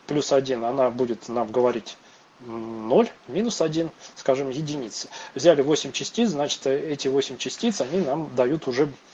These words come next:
байт информации. На, на Земле остался спутанный набор. И вы меряете спины всех этих восьми частиц. Допустим, я хочу вам передать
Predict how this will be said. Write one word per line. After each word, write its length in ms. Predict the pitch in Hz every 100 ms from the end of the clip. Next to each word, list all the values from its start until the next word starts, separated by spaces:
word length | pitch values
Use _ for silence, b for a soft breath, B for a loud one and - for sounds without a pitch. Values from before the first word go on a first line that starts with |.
| - - B B - - 170 - 117 135 -
байт 400 | 120 120 101 - - 120
информации. 600 | - 117 113 104 - B B B B B
На, 220 | 147 156
на 180 | 165 156
Земле 280 | 151 202 262
остался 400 | - 180 185 -
спутанный 440 | - 185 156 143
набор. 380 | 143 147 127 101 - B B B 147
И 220 | 160 151
вы 140 | 196
меряете 400 | 233 185 180 -
спины 420 | 135 - 202 185 143
всех 260 | 156 -
этих 220 | - 131
восьми 280 | 135 120 156
частиц. 440 | - 135 - 107 -
Допустим, 440 | 135 247 233 139
я 120 | 185
хочу 260 | 202 131 175
вам 160 | 151
передать 460 | - 135 127 165